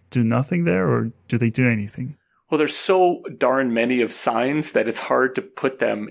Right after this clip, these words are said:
Speaker 2: into, it's hard to say one thing for signs because there are in the tens of thousands of copies. And so people have broken them down into subfamilies and studied those individual subfamilies of signs, like alu is a really, uh,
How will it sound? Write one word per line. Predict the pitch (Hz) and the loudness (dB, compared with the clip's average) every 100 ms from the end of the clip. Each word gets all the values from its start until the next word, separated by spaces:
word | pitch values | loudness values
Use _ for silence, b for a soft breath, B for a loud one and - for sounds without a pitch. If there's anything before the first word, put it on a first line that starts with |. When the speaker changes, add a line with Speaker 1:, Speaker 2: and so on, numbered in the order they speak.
| - | -6
Speaker 2:
into, | 113 107 - 117 107 104 101 - | -4 -2 -2 0 2 2 0 -4
it's | - 113 | -8 -4
hard | 156 147 | 0 -2
to | - | 0
say | 127 | -2
one | 110 113 117 | 0 -2 -2
thing | 113 104 | -4 -4
for | 110 | -4
signs | 107 - 110 107 123 - | -4 -2 -4 -6 -10 -6
because | 113 120 113 - | -4 -2 -2 -2
there | 127 117 | 0 2
are | 110 - - - | 0 -2 -4 -4
in | 135 127 | -2 -2
the | |
tens | 113 - 139 123 | -4 -4 -2 -2
of | 117 | -4
thousands | 101 117 117 113 110 | -4 0 0 0 -6
of | - - | -8 -8
copies. | - 110 113 107 | -4 -4 -4 -4
And | 107 | -4
so | - | -4
people | - - 131 | -4 -2 0
have | 113 110 - _ _ - | 0 -2 -10 _ _ -2
broken | 123 117 127 | -2 0 -4
them | 110 104 | -4 -2
down | 110 113 113 | 2 2 2
into | 101 | 0
subfamilies | 113 - 117 110 - 107 104 101 101 101 | -2 -2 -2 -2 -4 -2 -2 0 -2 -2
and | 104 | -4
studied | - 120 110 104 | -2 -2 -2 -2
those | 107 104 | -2 -2
individual | 110 127 117 101 107 104 | -2 -2 -4 -6 -6 -6
subfamilies | - 151 151 - 110 101 101 104 - B B B - | -2 -2 -2 -2 -2 -2 0 -2 -4 B B B -6
of | 104 | -4
signs, | - 113 107 104 - | -2 0 0 -2 -4
like | 104 104 - _ | -2 -2 -6 _
alu | 113 104 117 135 101 101 | -2 0 2 2 2 -2
is | - | -2
a | 110 | -2
really, | 101 104 101 - | 0 0 0 0
uh, | - 98 95 | -2 0 -2